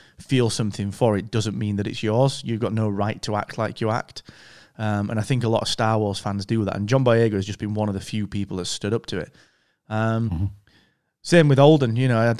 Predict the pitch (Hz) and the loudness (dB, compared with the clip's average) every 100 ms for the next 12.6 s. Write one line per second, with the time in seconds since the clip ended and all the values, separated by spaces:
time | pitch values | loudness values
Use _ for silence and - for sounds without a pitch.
0 | - 117 127 123 117 127 113 - 135 123 | -2 -2 -2 -2 -2 -2 -4 -4 -2 -2
1 | - 113 107 120 - 113 107 104 104 113 | 0 0 2 2 0 -2 0 0 0 -2
2 | 107 104 101 104 - - 107 - 104 101 | -2 -2 -4 -8 -8 -6 -6 -6 -6 -4
3 | 110 107 95 92 - 95 95 95 - 104 | -4 -6 -6 -6 -4 -4 -4 -6 -12 -6
4 | 101 101 98 101 _ _ _ _ _ _ | -4 -4 -4 -6 _ _ _ _ _ _
5 | _ _ _ _ - - - - 107 110 | _ _ _ _ -20 -18 -8 -6 -2 -2
6 | - 117 117 120 107 107 104 107 107 101 | 0 2 4 4 2 -2 -2 -2 0 -2
7 | 101 107 107 107 107 101 104 - 113 104 | -4 -4 -2 -2 -2 -2 -2 -4 -2 0
8 | 107 - _ _ _ _ 160 110 - 110 | -2 -6 _ _ _ _ -8 -6 -4 -4
9 | - 139 - - 123 127 127 160 - 101 | 0 0 0 -4 -2 0 4 4 2 -2
10 | 95 107 107 107 123 120 - 113 107 101 | -4 -4 -2 0 0 0 -2 -2 0 0
11 | 117 110 92 104 113 131 101 90 - _ | -2 -2 -2 0 2 0 -2 -6 -8 _
12 | _ 104 113 107 101 101 | _ -8 -6 -4 -4 -4